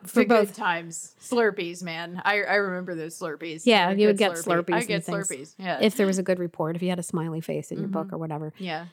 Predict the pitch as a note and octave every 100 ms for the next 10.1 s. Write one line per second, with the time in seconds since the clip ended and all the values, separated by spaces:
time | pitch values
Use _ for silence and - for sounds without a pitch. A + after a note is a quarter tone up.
0 | _ G#3+ G3+ G3 E3+ - - - - -
1 | - - - _ C4 C#4 C4 G3+ F3+ F3
2 | - G3 F#3+ F3+ - _ _ _ B3 A#3
3 | A3+ A#3 B3 A#3 G#3 G#3 F#3 G#3+ A3 C#4+
4 | F#3+ G3 F#3+ - G#3+ G3 F#3 E3 - F3+
5 | - F3+ F3 F3 E3+ F3 F#3+ F#3+ E3+ E3
6 | G3+ G3+ A3 F#3+ E3+ E3+ E3+ E3+ E3+ E3
7 | G3+ G#3+ E3 D#3+ E3 G3 F#3+ F#3+ F#3 D#3+
8 | G#3 G3+ F#3 - A#3 A3+ - E3 D#3 -
9 | - G3+ F#3+ E3 - - F3 E3+ D#3+ D#3+
10 | D#3